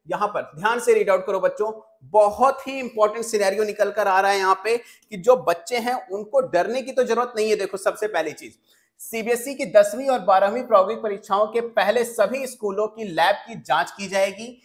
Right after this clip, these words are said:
इसको लेकर सीबीएसई ने एक्सटर्नल की टीम बनाई है, एक्सटर्नल की टीम बन चुकी है। हर परीक्षा के नियुक्त एक्सटर्नल द्वारा प्रायोगिक परीक्षा में तीन से चार दिन पहले लैब की जांच की जाएगी। मतलब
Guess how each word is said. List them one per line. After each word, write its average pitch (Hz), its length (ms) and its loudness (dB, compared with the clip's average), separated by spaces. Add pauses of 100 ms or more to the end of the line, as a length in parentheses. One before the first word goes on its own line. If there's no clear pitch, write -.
(240)
इसको 240 280 -2
लेकर 240 320 2
सीबीएसई 220 540 -4
ने 262 100 -2
एक्सटर्नल 254 800 4
की 294 180 -10
टीम 247 380 -6
बनाई 220 240 -2
है, - 380 -10
एक्सटर्नल 226 440 0
की 254 120 -6
टीम 262 240 -8
बन 208 160 -2
चुकी 226 280 -8
है। 170 300 -2 (240)
हर 220 160 8
परीक्षा 226 400 0
के 226 260 -6
नियुक्त 190 320 -8 (100)
एक्सटर्नल 208 440 -2
द्वारा 185 560 2 (160)
प्रायोगिक 226 440 2
परीक्षा 214 320 0
में 240 120 0
तीन 262 420 -6
से 277 160 -4
चार 262 420 4
दिन 247 160 -4
पहले 208 320 -2
लैब 190 260 0 (100)
की 196 60 -10
जांच 175 260 -2
की 170 120 -10
जाएगी। 139 320 -4
मतलब 180 440 -4